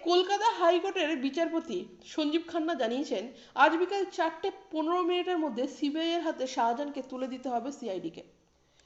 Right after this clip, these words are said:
কিন্তু সেটা হবে কি না তা নিয়ে সংশয় দেখা গিয়েছিল। যাব পরের খবরে। আগামী তেরোই মার্চ লোকসভা ভোটের দিন ঘোষণা হতে পারে। রাজ্য মন্ত্রিসভার বৈঠকে বুধবার এমনই ইঙ্গিত দিলেন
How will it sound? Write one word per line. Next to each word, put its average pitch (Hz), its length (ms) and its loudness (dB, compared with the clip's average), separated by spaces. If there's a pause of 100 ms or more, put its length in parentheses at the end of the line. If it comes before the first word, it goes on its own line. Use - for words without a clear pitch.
(100)
কিন্তু 285 240 -2
সেটা 285 360 -2 (300)
হবে 262 340 6
কি 392 140 0
না 233 220 0
তা 269 180 4
নিয়ে 277 200 -2
সংশয় 262 420 -4
দেখা 202 200 -8
গিয়েছিল। - 360 -10 (1200)
যাব 285 320 10
পরের 427 240 6
খবরে। 349 300 2 (360)
আগামী 339 420 4 (220)
তেরোই 311 340 6
মার্চ 160 280 -4 (560)
লোকসভা 294 560 2
ভোটের 370 560 0
দিন 277 240 -2
ঘোষণা 254 360 -4
হতে 190 220 -8
পারে। - 220 -12 (880)
রাজ্য 254 380 8
মন্ত্রিসভার 403 600 2
বৈঠকে 349 480 0
বুধবার 285 420 0
এমনই 359 520 0
ইঙ্গিত 381 240 -2
দিলেন 359 360 2